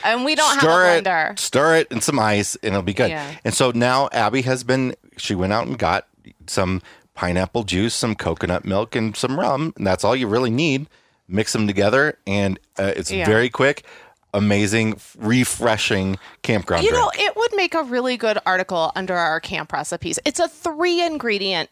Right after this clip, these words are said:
Speaker 1: pina colada. It's, you know, it, it's so good. And plus, if you've got coconut milk laying around the house, like which, which we have now, I'm actually gonna make coconut curry chicken one night this week, which is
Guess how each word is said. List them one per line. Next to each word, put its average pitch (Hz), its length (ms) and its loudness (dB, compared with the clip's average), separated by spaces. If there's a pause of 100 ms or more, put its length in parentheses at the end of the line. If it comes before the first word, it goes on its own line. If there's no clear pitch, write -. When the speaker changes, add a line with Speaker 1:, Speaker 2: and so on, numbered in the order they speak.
Speaker 1:
pina 185 380 0
colada. 151 800 0
It's, - 400 -6
you 226 140 0
know, 185 400 -2
it, 147 100 -8 (300)
it's 247 180 -4
so 180 340 -2
good. 151 240 -2
And 311 260 -2
plus, 359 260 -2
if 330 160 -6
you've 294 120 -2
got - 160 0
coconut 285 440 -4
milk 190 400 -4
laying 180 320 -4
around 165 240 -2
the 165 60 -8
house, 160 280 -4
like 240 140 -10
which, - 220 -8
which - 260 -4
we 202 100 0
have 170 220 0
now, 208 360 0 (340)
I'm 311 160 0
actually 302 240 -4
gonna 254 120 -4
make 214 160 -4
coconut 214 340 -6
curry 180 240 -4
chicken 165 460 -6 (420)
one 202 220 -2
night 175 200 -2
this 170 180 -6
week, - 160 -4
which 208 140 0
is 220 120 0